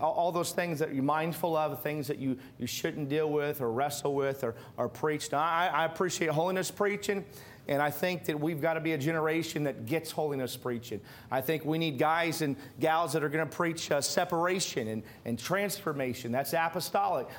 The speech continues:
But I think you've gotta be careful. You gotta be careful. You're not there to draw the line for that church. Uh, you're there just to lift up and encourage and emphasize and, and support. And that pastor may say, "I give you liberty."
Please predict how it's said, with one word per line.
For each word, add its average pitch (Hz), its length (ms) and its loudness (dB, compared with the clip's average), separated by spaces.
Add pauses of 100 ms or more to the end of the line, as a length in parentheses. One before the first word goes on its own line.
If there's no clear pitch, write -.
(160)
But 143 80 4
I 143 60 2
think 165 240 0
you've 160 100 0
gotta 175 160 4
be 185 120 0
careful. 226 540 0 (640)
You 123 120 -2
gotta 147 200 2
be 170 120 0
careful. 170 420 0
You're 165 180 2
not 185 220 2
there 190 160 2
to 165 100 0
draw 165 340 0
the 160 100 -2
line 165 580 -2 (160)
for 127 140 -2
that 135 180 -2
church. - 560 -4 (720)
Uh, 120 80 0
you're 156 260 0
there 165 280 0
just 151 300 -2
to 156 80 0
lift 156 320 -2
up 151 180 -2
and 151 80 0
encourage 143 640 -2
and 127 120 -2
emphasize 113 840 -4
and, 110 140 -4 (360)
and 123 160 -2
support. 143 720 -2
And 117 140 -2 (220)
that 190 200 0
pastor 226 400 0
may 202 160 2
say, 196 180 2
"I 185 120 2
give 180 220 0
you 208 140 0
liberty." 196 640 0